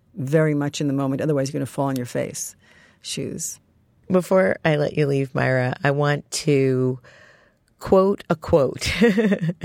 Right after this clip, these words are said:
Speaker 2: This is the first time I'd ever read this particular quote, and you referred to it in an interview, and it's a quote by Einstein. And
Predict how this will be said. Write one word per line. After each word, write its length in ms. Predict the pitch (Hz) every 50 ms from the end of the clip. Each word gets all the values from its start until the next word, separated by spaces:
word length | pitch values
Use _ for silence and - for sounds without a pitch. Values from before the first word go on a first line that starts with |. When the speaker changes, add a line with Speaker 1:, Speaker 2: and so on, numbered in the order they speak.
| 277 320 302 277 233 208 165 - -
Speaker 2:
This 200 | 214 202 196 202
is 160 | 196 185 175
the 120 | 170 180 165
first 260 | - 160 160 156 -
time 160 | 160 147 143
I'd 160 | 143 143 139
ever 200 | 143 139 143 139
read 280 | 131 139 143 147 143 135
this 240 | 131 127 123 - -
particular 560 | _ - 147 - 160 156 - 156 143 135 127
quote, 480 | - - - 139 127 127 127 127 - -
and 460 | - 143 135 131 135 131 131 131 - -
you 220 | - 147 139 139 139
referred 380 | 139 139 - - 143 139 131 -
to 120 | - 147
it 320 | 135 127 127 127 123 - - - - - - - - _ _ _
in 260 | - 147 143 139 135 135
an 120 | 131 131
interview, 500 | 123 139 156 156 160 147 135 135 131 131
and 80 | 135 135
it's 140 | 139 - -
a 20 |
quote 200 | - - 147 151
by 160 | - 156 135 - -
Einstein. 880 | 120 127 131 139 143 147 - - - - 156 120 131 135 131 147 147 139 _ - - - - - _ _ _ _ -
And 720 | 143 143 139 135 135 135 135 135 139 139 143 147 - -